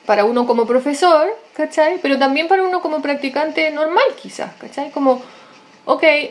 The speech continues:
la próxima vez que vaya a una clase voy a tener, como, voy a,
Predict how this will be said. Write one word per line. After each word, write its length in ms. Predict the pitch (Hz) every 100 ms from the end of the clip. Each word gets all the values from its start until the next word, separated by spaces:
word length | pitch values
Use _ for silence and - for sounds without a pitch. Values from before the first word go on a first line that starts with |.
| - _ - - -
la 160 | 247
próxima 240 | 247 277 294
vez 160 | 285
que 80 | 311
vaya 160 | 285 302
a 60 |
una 180 | 302 285
clase 460 | 294 294 294 330 302
voy 240 | 285 294
a 220 | 302 294
tener, 380 | 277 262 285 262
como, 320 | - 254 247
voy 180 | 233 285
a, 180 | 311